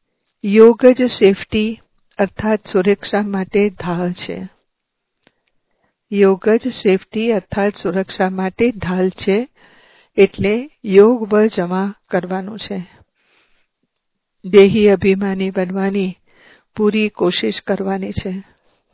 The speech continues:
વરદાન છે, વિશેષ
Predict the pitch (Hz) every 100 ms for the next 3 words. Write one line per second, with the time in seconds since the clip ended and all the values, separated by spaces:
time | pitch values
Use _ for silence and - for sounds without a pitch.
0 | _ _ _ _ _ _ _ _ _ _
1 | _ _ _ - 196 180 185 185 185 185
2 | - 202 262 _ _ _ _ _ _ _
3 | _ 202 214 - 240 247 247